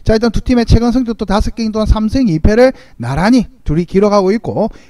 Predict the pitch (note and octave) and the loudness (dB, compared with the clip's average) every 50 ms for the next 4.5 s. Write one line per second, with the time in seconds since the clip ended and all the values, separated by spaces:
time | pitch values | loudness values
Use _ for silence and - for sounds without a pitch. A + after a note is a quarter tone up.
0 | - - G3+ F#3+ G3+ A3 A#3+ B3 G#3+ G#3+ G#3 A3+ A3 A3 A3 A3 A3 G3+ F#3+ G#3 | -8 -4 -2 0 0 0 2 2 2 0 2 0 0 0 0 0 0 0 -2 -4
1 | G#3 G#3+ A3+ G#3 G3 F#3+ F#3+ A#3 C#4 C#4 - - - - - C#4 C#4 D#4 D4 C4+ | -4 -2 -2 0 0 0 2 2 2 2 0 -6 -16 -12 -8 -6 0 2 2 2
2 | - - A3 A3 C#4+ C#4+ B3 A#3 - B3 C4 C4 C4 G3+ - B2 C#3 E3 G#3+ C4+ | 2 0 0 0 0 -2 0 0 0 -2 -2 -2 -4 -6 -10 -6 -2 0 2 2
3 | D#4 D4+ D4+ - E4 D#4 A#3+ - D4+ D4 C4+ C4+ D#3+ C#3 F#3+ - - - - - | 2 0 0 -2 -2 -4 -4 -6 -8 -6 -4 -2 -2 -2 -4 -6 -10 -18 -20 -18
4 | - - E3+ F#3 G3+ G3+ A#3 A3 F#3 | -8 -4 0 0 2 2 2 0 0